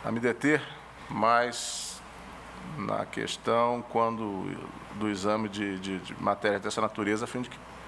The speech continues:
possamos adotar postura, ah, isonômica a todas as partes que incorrerem na mesma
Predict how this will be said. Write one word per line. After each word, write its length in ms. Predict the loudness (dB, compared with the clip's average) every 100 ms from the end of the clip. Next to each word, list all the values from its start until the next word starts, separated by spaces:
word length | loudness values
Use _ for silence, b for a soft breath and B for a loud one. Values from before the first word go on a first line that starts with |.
| -14 -14 -14 -14 -14 -2
possamos 680 | 0 0 2 2 0 -4 -8 B B B 4
adotar 520 | 4 4 4 4 4
postura, 760 | 0 -6 -6 -2 0 2 0 -2 B B B -6
ah, 180 | 0 2
isonômica 840 | 2 4 4 6 6 4 2 2
a 40 | 4
todas 260 | 2 2
as 140 | 2 2
partes 400 | 4 4 2 -4
que 100 | -6
incorrerem 560 | -2 -2 0 -2 -4 -8 B B B B B -6
na 200 | 0 2
mesma 680 | 2 2 0 0 -2 -2 -2